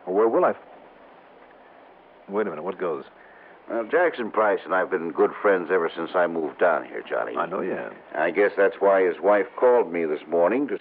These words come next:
Speaker 2: see if I knew what had happened to him. Now, when she told me that he'd phoned to you last night, asked you to come down here, well, then I wondered if you and he had gone out there together.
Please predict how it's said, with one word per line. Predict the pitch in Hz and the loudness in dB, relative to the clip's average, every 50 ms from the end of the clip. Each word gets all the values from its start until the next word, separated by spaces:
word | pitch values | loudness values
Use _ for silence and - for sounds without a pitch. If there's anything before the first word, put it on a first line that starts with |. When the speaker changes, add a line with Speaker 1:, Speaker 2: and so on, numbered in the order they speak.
| - | -6
Speaker 2:
see | - 95 | -6 -6
if | 92 - - | -6 -2 0
I | 92 92 | 0 0
knew | 92 98 107 110 | 0 0 -2 0
what | 113 120 127 | 2 2 2
had | 131 120 | 2 2
happened | 131 185 202 202 - 104 92 - | 2 2 2 2 0 -4 -6 -6
to | - 73 67 | -6 -6 -6
him. | 65 64 62 - - - - - - - - - - - _ - - | -6 -8 -10 -18 -20 -20 -20 -20 -20 -20 -20 -20 -20 -20 _ -8 -4
Now, | - - | 0 2
when | - 302 160 - | 2 2 2 2
she | 175 180 175 | 0 0 0
told | 175 - 165 165 151 113 | 2 2 4 4 4 4
me | 98 104 107 110 | 2 -2 -2 0
that | 101 95 | -2 -2
he'd | - 113 139 131 - - | -2 -4 -8 -8 -2 2
phoned | 135 131 131 127 110 95 | 2 4 4 2 0 -4
to | 92 | -6
you | 90 107 123 120 113 | -2 -2 0 0 2
last | 101 101 104 104 98 - - 92 | 2 2 2 2 0 -2 -4 -2
night, | 92 78 73 69 - - - - | -2 -2 -2 -4 -8 -10 -6 -2
asked | - 107 113 110 - - | -2 0 0 -2 -6 -10
you | 101 | -10
to | 85 | -10
come | - - 101 95 82 | -6 -4 -4 -4 -2
down | 76 101 107 95 78 65 | 0 2 2 2 0 -2
here, | 65 67 69 73 95 101 - - - - - - - - - - - - - - | -6 -8 -6 -6 -6 -6 -8 -14 -20 -20 -20 -20 -20 -20 -20 -20 -20 -20 -14 -6
well, | - 165 202 214 | -2 0 0 0
then | 180 156 190 214 190 151 - | 0 0 -2 -2 -2 -2 0
I | 147 185 214 | 0 2 2
wondered | 196 165 139 131 120 113 120 135 127 | 2 2 4 2 2 2 2 2 2
if | 120 104 - 101 | 2 0 -2 -2
you | 117 135 151 165 | -2 0 0 0
and | 151 123 101 | -2 -2 -6
he | 110 110 107 113 | -8 -8 -4 -2
had | 123 113 98 95 | -2 -2 -2 0
gone | 107 117 143 156 151 | 0 2 2 4 4
out | 165 185 185 170 - - | 4 4 4 2 2 0
there | 107 90 82 | 0 0 0
together. | 78 73 69 73 69 64 62 64 64 | -2 -4 -6 -4 -4 -4 -4 -8 -10